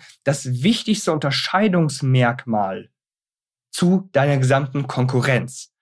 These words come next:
Das ist das, was deine Konkurrenz am wenigsten kopieren kann. Das allerbeste Unterscheidungsmerkmal ist natürlich klar der technologische Vorsprung oder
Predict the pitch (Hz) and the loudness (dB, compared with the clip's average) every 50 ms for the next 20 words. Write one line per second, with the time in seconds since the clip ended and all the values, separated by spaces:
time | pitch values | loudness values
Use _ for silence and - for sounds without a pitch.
0 | _ _ - 143 165 - 180 170 196 185 180 - 160 147 - 151 147 143 - 151 | _ _ -2 0 0 0 -2 0 0 -2 0 -2 -4 -2 -2 -2 -2 -2 -2 -4
1 | 143 131 147 143 180 190 190 190 - - - - - - - 151 156 151 147 - | -4 -2 0 0 2 2 2 0 -4 -8 -16 -20 -20 -10 -2 0 0 0 0 0
2 | 131 131 131 135 185 202 220 214 202 196 190 - - - - 175 170 170 175 - | 0 2 4 4 6 6 6 6 6 4 2 0 -4 -2 2 2 2 2 0 -8
3 | _ - - 170 156 - - - 190 196 196 190 - 107 - - - - - _ | _ -2 -2 -2 -2 -2 -2 0 2 2 2 2 0 -4 -6 -8 -14 -14 -16 _
4 | _ _ _ _ _ _ _ _ _ _ _ _ _ _ _ _ _ _ _ _ | _ _ _ _ _ _ _ _ _ _ _ _ _ _ _ _ _ _ _ _
5 | _ _ _ _ - - 147 139 - - _ - 175 214 202 165 147 160 185 196 | _ _ _ _ -2 0 0 0 -2 -6 _ 0 2 2 2 2 2 2 0 0
6 | - 175 160 156 165 147 - 160 151 139 143 143 139 127 147 135 131 135 135 143 | 2 0 0 0 0 0 0 2 2 2 2 0 0 0 2 2 2 2 2 2
7 | 131 135 131 151 170 - - 147 135 127 131 - 151 143 135 135 135 135 131 131 | 0 2 0 -2 -4 0 0 0 0 0 0 0 0 2 2 4 2 2 0 -2
8 | - - - - - - _ - - 143 131 120 123 123 131 131 131 - - _ | -8 -12 -16 -16 -18 -16 _ -4 0 2 4 4 4 4 2 0 -2 -8 -12 _
9 | - 120 120 117 113 - - - 127 127 135 127 117 117 123 127 131 127 127 - | 0 2 2 2 2 0 -2 -6 -4 -2 0 2 2 4 4 4 4 2 2 2
10 | - 113 110 110 110 - _ _ _ - - - - 127 127 135 135 131 - - | 2 2 2 2 0 -4 _ _ _ -16 -10 -4 0 2 2 2 2 -2 -6 -6
11 | - 113 101 95 92 - _ - - 113 113 110 113 113 | -4 -4 -4 -4 -4 -8 _ -6 -4 0 2 2 2 0